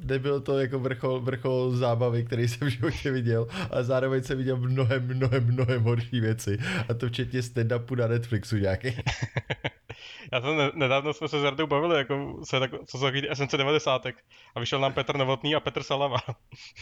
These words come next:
Speaker 2: <laughs>
Speaker 1: Petr Sa-, jo, to je z Kolotoče, ne?
Speaker 2: Ne, to je Petr
Speaker 1: Ne.
Speaker 2: Poulíček. Petr Salava
Speaker 1: To
Speaker 2: je ten
Speaker 1: Petr,
Speaker 2: člověk,
Speaker 1: ne.
Speaker 2: který, který dává dohromady Amforu.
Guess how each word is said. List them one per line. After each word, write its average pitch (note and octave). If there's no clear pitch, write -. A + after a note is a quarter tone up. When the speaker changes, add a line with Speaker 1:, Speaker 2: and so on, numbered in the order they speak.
Speaker 2:
<laughs> -
Speaker 1:
Petr A#2
Sa-, -
jo, F3+
to F3
je D#3+
z -
Kolotoče, D#3+
ne? A2+
Speaker 2:
Ne, B2+
to C#3+
je C3+
Petr C#3
Speaker 1:
Ne. C#3
Speaker 2:
Poulíček. C#3
Petr C#3+
Salava C3+
Speaker 1:
To C3+
Speaker 2:
je C3+
ten C#3+
Speaker 1:
Petr, B2+
Speaker 2:
člověk, C#3
Speaker 1:
ne. D3+
Speaker 2:
který, E3+
který C#3+
dává C#3
dohromady C#3+
Amforu. D3